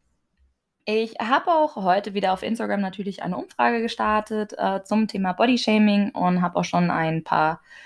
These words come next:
Geschichten, Meinungen und, äh, Ähnliches bekommen. Unter anderem eine Zuhörerin und wirklich sehr gute Freundin, die ich wirklich, wirklich sehr, sehr schätze, ähm, hat mir Folgendes geschrieben. Sie hat Komplimente bekommen, die wirklich schön waren. Und ich meine,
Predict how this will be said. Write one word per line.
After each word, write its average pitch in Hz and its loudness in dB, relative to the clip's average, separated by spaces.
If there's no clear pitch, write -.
Geschichten, 208 4
Meinungen 175 2
und, 156 -4
äh, 151 -2
Ähnliches 175 0
bekommen. 185 4
Unter 208 2
anderem 185 2
eine 170 6
Zuhörerin 233 6
und 196 2
wirklich 185 0
sehr 180 8
gute 196 0
Freundin, 175 0
die 170 -4
ich 160 -12
wirklich, 190 -2
wirklich 175 -4
sehr, 170 6
sehr 170 4
schätze, 170 2
ähm, 190 6
hat 180 2
mir 175 0
Folgendes 240 4
geschrieben. 214 -2
Sie 190 0
hat 180 -2
Komplimente 214 0
bekommen, 202 0
die 170 -2
wirklich 175 0
schön 151 -4
waren. 143 -4
Und 147 -4
ich 170 -8
meine, 208 2